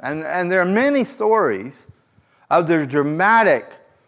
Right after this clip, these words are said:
getting rid of all the pagan idols, getting rid of all the gods, and devoting whole tribes, whole nations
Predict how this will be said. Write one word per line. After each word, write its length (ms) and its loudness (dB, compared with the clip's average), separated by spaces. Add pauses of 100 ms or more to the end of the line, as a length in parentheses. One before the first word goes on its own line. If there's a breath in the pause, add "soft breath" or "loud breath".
(880)
getting 340 0
rid 240 4
of 140 2
all 300 4
the 120 0
pagan 380 0
idols, 420 0
getting 340 -4
rid 280 4
of 100 0
all 260 4
the 120 -2
gods, 500 2
and 380 -4 (520 soft breath)
devoting 800 2 (340)
whole 300 0
tribes, 520 -2
whole 180 -6
nations 800 -12